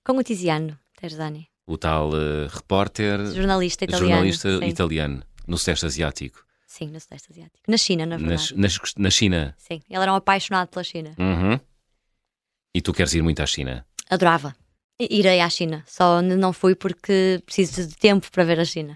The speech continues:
Speaker 1: Acho que não é um país que se faz em duas semanas,
Speaker 2: Ai,
Speaker 1: assim como
Speaker 2: não.
Speaker 1: a Índia.
Speaker 2: <laughs>
Speaker 1: Assim como a Índia, e são dois países que eu guardo para reservar uns três a cinco meses para estar lá à vontade.
Speaker 2: Muito bem.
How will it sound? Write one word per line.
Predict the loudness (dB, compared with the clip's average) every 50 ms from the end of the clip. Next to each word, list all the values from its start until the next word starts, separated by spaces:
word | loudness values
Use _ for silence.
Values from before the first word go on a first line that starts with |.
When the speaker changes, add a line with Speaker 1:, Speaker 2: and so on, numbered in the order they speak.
| -18 _ -8
Speaker 1:
Acho | -4 -4 -2 -2
que | 0 2
não | 2
é | 2
um | 2 4
país | 4 2 2 2 0
que | -2
se | 2
faz | 2 2 2
em | 2 0
duas | -2 -2 -4
semanas, | -4 -4 -2 -2 -2 -4 -4 0
Speaker 2:
Ai, | 2 4 4 6 6
Speaker 1:
assim | 6
como | 6 6
Speaker 2:
não. |
Speaker 1:
a | 6 6
Índia. | 4 4 4 6 4 4 6 4 4 4 4 4 2 0
Speaker 2:
<laughs> | 4 4 2 2 4 2
Speaker 1:
Assim | 2 2 2 2
como | 2 2 2
a | 2
Índia, | 2 2 2 2 2
e | 2
são | 2 0 0
dois | 0 0 0
países | 2 2 2 2 2 0
que | 0 0
eu | 2
guardo | 4 4 4 4 2 0 -2
para | -2 -2 -2
reservar | -2 -4 -6 -4 0 4 4 6 6 4 2
uns | 0 -2 -4 -4 -6 -8 -10 -8
três | -4 0 2 2 2 2
a | 0
cinco | -2 -2 -2 0 2
meses | 2 2 2 2 4 4 2 2 2 -2 -20 -20 -20 _ _
para | 0 2
estar | 4 6 6 6 6
lá | 6 6 6
à | 6
vontade. | 4 0 -2 -4 -6 -8 -10 -10 -10 -12 -12 -12 -12 -14 -16 -18 -16 _ 2
Speaker 2:
Muito | 2 2 4 4
bem. | 2 2 2 0